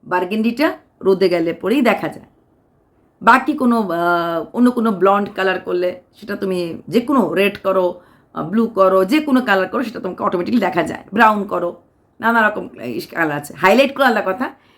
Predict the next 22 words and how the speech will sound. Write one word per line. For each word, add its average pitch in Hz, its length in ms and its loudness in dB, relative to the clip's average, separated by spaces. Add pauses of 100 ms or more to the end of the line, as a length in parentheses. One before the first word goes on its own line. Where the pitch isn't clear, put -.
(120)
তুমি 180 120 -10
যদি 208 100 0
বার্গেন্ডি 226 560 2
হাইলাইট 247 380 2
করো, 208 180 -4
ডিপ 226 340 2
বার্গেন্ডি 180 400 -4
যেটা 175 200 -2
হয়, 220 140 2 (420)
তাহলে 269 260 4
দেখা 196 240 0
যাবে, 165 220 -8 (460)
otherwise 240 260 -2
দেখা 302 160 2
যাবে 277 200 2
না। 117 80 -12 (720)
তো - 60 -16
তুমি 262 480 0
কখন 254 540 4 (100)
উঠে 240 300 -2
ব্লগ 175 240 -4 (140)
করলে? - 260 -14